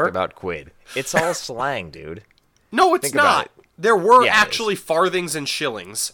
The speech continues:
Speaker 2: and pounds
Speaker 1: Okay, so there,
Speaker 2: and
Speaker 1: there are
Speaker 2: pence.
Speaker 1: certain things, then there are slang for other things.
Speaker 2: Okay.
Speaker 1: Start naming U S terms related to money. You would auto,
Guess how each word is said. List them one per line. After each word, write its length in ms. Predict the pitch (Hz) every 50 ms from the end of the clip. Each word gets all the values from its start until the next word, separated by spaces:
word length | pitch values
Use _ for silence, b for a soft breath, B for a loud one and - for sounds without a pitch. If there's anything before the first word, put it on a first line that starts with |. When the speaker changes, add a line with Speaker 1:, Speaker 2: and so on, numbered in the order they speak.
| _ - -
Speaker 2:
and 240 | 139 135 131 123 -
pounds 240 | - 143 131 120
Speaker 1:
Okay, 200 | 110 - 87 151
so 180 | - - - 120
there, 180 | 117 117 113 -
Speaker 2:
and 100 | 117 -
Speaker 1:
there 140 | 113 110
are 40 | 110
Speaker 2:
pence. 100 | 127 113 -
Speaker 1:
certain 260 | 120 131 156 151 135
things, 360 | - 113 101 98 101 98 82
then 160 | 92 92 92
there 120 | 90 87 85
are 40 |
slang 640 | 82 - - 92 87 85 85 82 82 80 80 80 82 _
for 240 | - 78 - - _ _ -
other 200 | - 76 64 62 -
things. 480 | - 57 50 50 50 - - - - _ _ _ _ _ _ _ _ -
Speaker 2:
Okay. 220 | 156 143 139 92 - _ _ _ _
Speaker 1:
Start 260 | - - 151 156 127
naming 340 | 156 147 143 147 147 143 131
U 220 | 120 117 120 117 117
S 240 | 120 131 - -
terms 560 | - - 110 90 85 85 78 80 82 - - -
related 320 | 87 98 98 87 82 80
to 60 | 80 82
money. 280 | 80 78 78 80 80
You 180 | 80 80 85 87
would 240 | 92 90 80 78 - _ _ - -
auto, 220 | 85 92 92 87